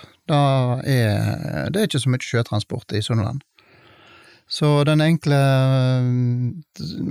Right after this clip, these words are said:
mann i gata kan få, eh, plank levert, eh, rett på hytta, rett på kaien, en, eh, gravemaskin i strandsonen. Så nå driver vi og bygger en båt, den er snart ferdig,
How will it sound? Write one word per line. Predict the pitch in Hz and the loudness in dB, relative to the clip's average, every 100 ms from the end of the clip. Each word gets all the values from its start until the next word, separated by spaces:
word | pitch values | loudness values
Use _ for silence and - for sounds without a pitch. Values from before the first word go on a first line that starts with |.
| 151 | 2
mann | 156 135 120 | 2 2 2
i | |
gata | 127 135 120 110 | 0 0 -2 0
kan | 117 110 | 0 -2
få, | - 120 113 110 110 | -2 0 2 0 0
eh, | 107 104 107 104 - - 60 60 117 | 0 0 0 -2 -4 -6 -6 -8 -6
plank | - 156 170 - 165 | -2 0 0 -4 -2
levert, | 147 139 139 - _ _ - | 0 2 0 -2 _ _ -4
eh, | 131 127 127 123 | 0 2 2 2
rett | 123 127 - _ | 0 -2 -4 _
på | 123 | 0
hytta, | 131 143 - 135 135 131 | 0 -2 -4 -2 0 0
rett | 131 - - | 0 -2 -6
på | 127 123 120 110 _ _ _ - | -2 0 0 -4 _ _ _ -2
kaien, | 147 139 131 131 131 127 | 2 2 2 2 2 0
en, | - 117 110 95 | -2 -2 -2 -2
eh, | 69 - - - | -4 -6 -6 -6
gravemaskin | 131 123 139 139 135 - 139 131 131 127 | -2 0 2 2 0 0 0 0 0 0
i | 127 | -2
strandsonen. | - 131 135 - 127 123 123 123 - _ _ _ _ - - - - - - - - | -2 0 0 0 0 2 0 -2 -6 _ _ _ _ -20 -20 -20 -20 -20 -20 -20 -6
Så | 175 | 0
nå | 196 | 2
driver | 160 175 170 | 2 2 4
vi | 165 | 4
og | 147 | 4
bygger | 170 156 151 | 2 2 4
en | 147 | 4
båt, | 147 214 180 | 2 0 2
den | |
er | 147 | 0
snart | - 147 - | 2 -2 0
ferdig, | 151 147 151 | 0 2 0